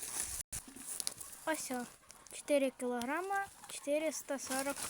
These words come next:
з копійками.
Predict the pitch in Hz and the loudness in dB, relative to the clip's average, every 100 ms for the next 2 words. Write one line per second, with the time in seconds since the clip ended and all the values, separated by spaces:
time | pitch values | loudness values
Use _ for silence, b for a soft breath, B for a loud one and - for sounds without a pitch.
0 | - - - - - - - - - - | -6 -8 -10 -12 -18 -20 -20 -20 -20 -18
1 | - - - - 294 285 - 302 277 294 | -18 -16 -16 -10 -4 0 2 4 6 4
2 | 262 - 233 247 | 4 -2 -4 -4